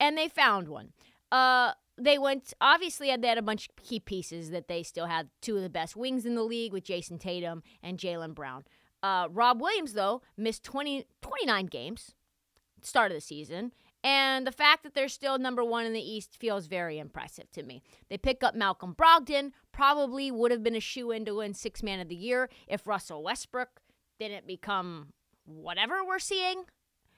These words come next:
Uh, if he gets traded, Malcolm Brogdon will win Sixth Man of the Year. But the only thing that I can't give him an A plus or an A, solid A,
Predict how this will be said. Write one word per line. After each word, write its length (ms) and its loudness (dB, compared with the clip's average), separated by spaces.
Uh, 280 8
if 140 4
he 160 -6
gets 220 -4
traded, 360 4
Malcolm 380 2
Brogdon 420 2
will 320 0
win 380 -6
Sixth 260 -8
Man 220 -8
of 80 -14
the 80 -12
Year. 260 -16
But 240 8
the 120 -2
only 260 6
thing 220 -2
that 80 0
I 40 2
can't 300 -2
give 120 0
him 140 -2
an 80 -4
A 80 -4
plus 540 -10
or 100 -6
an 140 -10
A, 340 -8
solid 380 -4
A, 180 -14